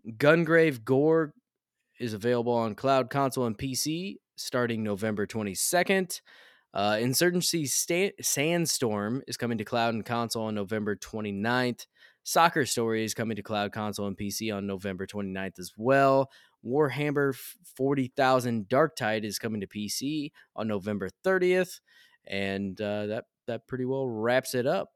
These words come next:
Uh, also, Vampire Survivors came to, uh, Game Pass, <laughs> which is kinda cool, uh, 'cause apparently people fucking love that game.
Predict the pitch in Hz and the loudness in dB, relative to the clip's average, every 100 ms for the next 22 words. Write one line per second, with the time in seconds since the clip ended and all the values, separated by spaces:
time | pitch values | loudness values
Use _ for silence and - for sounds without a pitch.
0 | 95 110 110 101 127 160 170 117 101 _ | -4 0 0 2 2 4 2 0 -8 _
1 | _ - 113 143 147 110 98 107 90 92 | _ -6 -2 0 2 0 0 -4 -4 -6
2 | 95 92 90 - 98 95 95 _ _ - | -6 -6 -6 -4 -6 -6 -10 _ _ -12
3 | - 101 98 92 92 85 90 90 92 90 | -8 -6 -4 -4 -6 -8 -10 -8 -8 -6
4 | - - _ _ _ - 95 95 - - | -6 -8 _ _ _ -16 -12 -12 -14 -10
5 | 110 - 90 - 92 90 - 92 98 - | -10 -8 -12 -8 -8 -8 -8 -8 -8 -10
6 | - - - - 101 101 95 - _ 117 | -20 -20 -10 -2 0 0 -4 -8 _ -14
7 | - 143 127 180 202 214 165 160 156 139 | -6 -4 -2 6 8 8 2 0 -4 0
8 | 165 139 151 156 95 87 85 | 2 2 0 0 -2 -4 -10